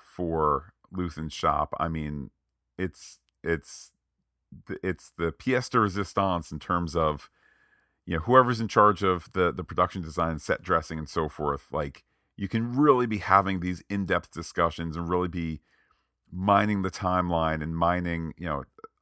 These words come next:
on the one hand, it's Easter eggs, and on the other hand, you can say, you know, the, the, ba-, you know, battles at Naboo and so forth are only so,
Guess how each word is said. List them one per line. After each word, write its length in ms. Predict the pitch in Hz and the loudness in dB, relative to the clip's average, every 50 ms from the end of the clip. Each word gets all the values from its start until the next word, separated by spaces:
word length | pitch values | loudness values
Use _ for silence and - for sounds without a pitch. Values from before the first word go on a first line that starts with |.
| _ _ | _ _
on 100 | - 107 | -4 -4
the 60 | 113 | -2
one 260 | 113 113 120 123 120 120 | -2 0 0 0 0 0
hand, 200 | 120 113 104 98 | 0 0 0 -2
it's 140 | 90 - | -4 -4
Easter 320 | 101 104 98 - - 92 87 | -4 -4 -4 -2 0 2 4
eggs, 180 | 85 85 - | 4 2 2
and 60 | 90 87 | -2 -4
on 60 | 90 | -4
the 60 | 92 | -2
other 140 | 92 90 87 | -2 -2 -4
hand, 220 | 90 87 87 85 | -4 -4 -6 -6
you 80 | 78 - | -8 -10
can 120 | - 87 | -10 -12
say, 520 | - - - 90 85 82 80 80 76 73 - _ _ _ _ _ _ _ _ _ _ _ _ _ _ _ _ _ _ _ _ _ _ _ _ | -12 -4 -2 0 0 2 0 0 -2 -4 -8 _ _ _ _ _ _ _ _ _ _ _ _ _ _ _ _ _ _ _ _ _ _ _ _
you 160 | - 107 104 95 | -6 -4 -2 0
know, 200 | 87 78 76 78 | 2 0 0 0
the, 300 | 73 90 90 87 87 - - | 2 2 2 2 2 0 -2
the, 380 | - 92 90 87 85 82 78 71 - _ _ _ _ _ _ _ _ _ _ _ _ _ _ _ _ - 85 - | -2 0 0 2 0 0 -4 -8 -16 _ _ _ _ _ _ _ _ _ _ _ _ _ _ _ _ -16 -12 -6
ba-, 120 | - - - | -6 -6 -4
you 80 | 95 107 | -2 -2
know, 80 | 98 85 | -2 0
battles 460 | 80 - - 110 117 117 113 101 107 | 4 6 8 8 8 8 6 2 0
at 100 | 87 76 | 0 2
Naboo 400 | 95 95 87 80 98 98 95 90 | 0 0 2 2 2 4 4 2
and 80 | 90 | 0
so 180 | 85 - 87 82 | 0 0 -2 -2
forth 280 | - 85 82 85 - 85 | 0 0 -2 -2 0 -2
are 80 | 82 | -2
only 180 | 85 80 80 78 | -2 -2 -4 -6
so, 640 | - - - 92 85 87 85 82 82 80 76 - | -8 -2 2 2 4 4 4 2 2 -2 -4 -8